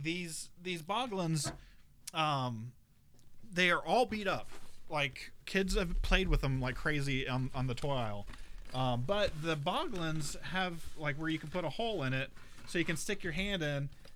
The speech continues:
and still operate it and, like, do the eyes and the mouth and stuff like that. Um, a common complaint is that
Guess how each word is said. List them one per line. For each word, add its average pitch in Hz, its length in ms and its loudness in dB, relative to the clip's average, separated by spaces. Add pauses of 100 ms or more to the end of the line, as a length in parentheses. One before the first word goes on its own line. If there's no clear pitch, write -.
and 147 180 0
still 170 720 4 (300)
operate 147 520 -2
it 147 280 -2
and, 131 120 -4
like, 131 160 -4
do 135 120 -4
the 135 140 -4
eyes 185 800 0
and 127 180 -4
the 135 60 -4
mouth 180 400 -4
and 147 80 -6
stuff 143 180 -2
like 131 160 -4
that. 160 320 -2 (460)
Um, 120 480 -2 (360)
a 160 60 -6
common 202 340 -2
complaint 175 580 -2 (440)
is 135 220 0
that 143 200 0